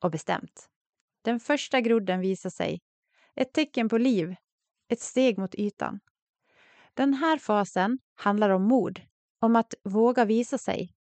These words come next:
om att våga ta plats. Grodden är skör och samtidigt stark.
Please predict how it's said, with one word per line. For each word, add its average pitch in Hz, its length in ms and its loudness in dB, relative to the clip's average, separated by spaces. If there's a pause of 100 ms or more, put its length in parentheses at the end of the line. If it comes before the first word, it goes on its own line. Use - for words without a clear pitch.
(480)
om 233 160 2
att 196 140 0
våga 185 400 0 (140)
ta 175 120 -8
plats. - 460 -14 (1000)
Grodden 214 420 2
är 185 80 0
skör 254 480 2 (180)
och 285 100 0
samtidigt 202 480 -2
stark. - 520 -8